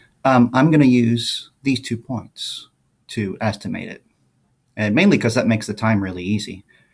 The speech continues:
So the, uh, the time difference, the bottom of that, is just gonna be eight hundred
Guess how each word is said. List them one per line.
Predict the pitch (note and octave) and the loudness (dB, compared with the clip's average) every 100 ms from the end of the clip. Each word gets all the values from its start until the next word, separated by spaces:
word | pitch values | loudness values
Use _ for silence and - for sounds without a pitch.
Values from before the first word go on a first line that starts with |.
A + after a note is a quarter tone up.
| _ _ | _ _
So | - A2+ F#2 - _ - | -4 -2 -2 -6 _ -6
the, | A2 G#2+ G#2 | -4 -4 -2
uh, | G2+ E2+ G2+ - _ | -2 -4 -12 -20 _
the | - G#2 | -6 -4
time | F#2 C#3+ D3+ B2 | -2 2 4 4
difference, | G2 F#2+ - - - - - - | 0 -6 -14 -10 -8 -8 -14 -12
the | G2 | -6
bottom | G#2+ A2+ A2 | -2 0 0
of | F2+ - | -2 -6
that, | F2+ - | -10 -10
is | F#2+ | -12
just | - G2+ - | -8 -8 -8
gonna | F#2+ F2+ | -10 -10
be | F#2 G2+ F#2+ F#2+ _ _ _ _ - | -10 -8 -8 -12 _ _ _ _ -12
eight | G#2+ - | -10 -10
hundred | G2 F#2 F2+ - | -10 -12 -12 -16